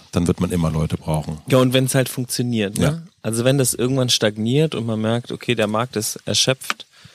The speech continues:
Speaker 2: es wird nicht mehr davon, wir haben nichts mehr zu sagen, wir brauchen nicht mehr Leute, die unsere Message pushen oder wir, es interessiert sich auch niemand dafür, was wir machen, dann brauchst du es natürlich nicht. Also es ist ja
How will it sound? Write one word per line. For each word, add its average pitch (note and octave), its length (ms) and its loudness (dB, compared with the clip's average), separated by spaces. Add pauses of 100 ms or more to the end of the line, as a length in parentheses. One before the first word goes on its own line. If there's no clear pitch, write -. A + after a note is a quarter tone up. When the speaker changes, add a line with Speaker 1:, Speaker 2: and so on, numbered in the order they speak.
(300)
Speaker 2:
es - 200 -4
wird A2+ 200 -4
nicht A2 200 -4
mehr A2+ 260 4
davon, A2 640 0 (240)
wir A2+ 140 4
haben C3 140 4
nichts C3 300 0
mehr A#2 240 2
zu - 160 -4
sagen, A2 380 2
wir G#2 80 0
brauchen A2 260 0
nicht A2+ 160 -4
mehr A2+ 140 0
Leute, A2 320 2
die A2 100 -2
unsere A2 500 -2 (720)
Message B2 580 0
pushen A2+ 800 0 (720)
oder G#2+ 300 4
wir, G2+ 200 0
es - 200 -2
interessiert A2 380 0
sich B2+ 160 2
auch G2+ 120 2
niemand A2+ 280 2
dafür, A2 220 0
was G#2+ 140 -2
wir G#2 100 0
machen, C3+ 300 0
dann A#2 260 0 (120)
brauchst C#3 280 0
du D#3+ 40 -4
es D3 60 -4
natürlich D#3 320 -2
nicht. A2+ 340 -2 (800)
Also B2 200 0
es A2+ 80 -2
ist A#2+ 100 -2
ja A2+ 200 4